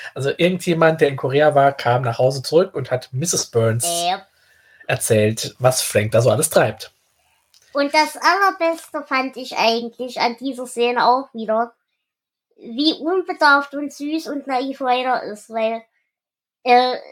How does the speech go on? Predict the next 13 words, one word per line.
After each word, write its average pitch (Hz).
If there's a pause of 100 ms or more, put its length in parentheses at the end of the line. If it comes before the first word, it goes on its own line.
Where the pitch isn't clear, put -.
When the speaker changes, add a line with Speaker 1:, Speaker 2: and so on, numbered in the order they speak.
(100)
Speaker 2:
er 240
erzählt 277
das 311
ja, 302
dass 277
er 277
aus 349
Versehen 262
selbstverständlich 196
den 185
Brief 247
gelesen 165
hat. 220